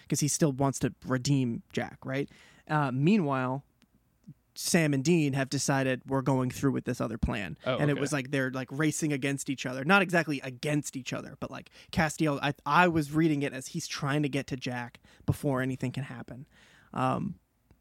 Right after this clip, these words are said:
Speaker 1: or, or he was distracting Duma. Either way it works. Um,
Speaker 2: Yeah, I guess because he,
Speaker 1: but
Speaker 2: he is, like, Castiel isn't in on the plan. All we see is Dean tell Sam, like, "I want you to pray to Jack.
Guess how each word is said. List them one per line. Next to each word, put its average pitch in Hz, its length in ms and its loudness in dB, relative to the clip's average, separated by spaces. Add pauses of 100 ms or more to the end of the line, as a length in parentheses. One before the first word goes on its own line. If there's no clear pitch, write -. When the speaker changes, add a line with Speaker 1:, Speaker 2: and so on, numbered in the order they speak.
(160)
Speaker 1:
or, 294 280 4
or 170 160 4
he 220 80 4
was 240 120 2
distracting 254 360 2
Duma. 240 380 4
Either 247 260 4
way 240 140 6
it 240 80 4
works. 240 340 -2
Um, 160 200 2
Speaker 2:
Yeah, 269 200 8
I 208 60 6
guess 285 240 2
because 190 340 4
he, 220 100 2
Speaker 1:
but 202 180 2
Speaker 2:
he 220 140 2
is, 254 300 -2 (200)
like, 170 160 -2 (160)
Castiel 214 400 4
isn't 160 200 2
in 147 80 4
on 151 120 6
the 123 60 0
plan. 139 360 0
All 113 100 0
we 147 100 4
see 139 200 -2
is 120 160 -2
Dean 123 320 0
tell 123 220 -2
Sam, 123 340 -4
like, 107 240 -10
"I 123 40 -6
want 131 200 -2
you 131 60 -2
to 120 40 -6
pray - 220 -6
to 113 80 -6
Jack. 117 460 -4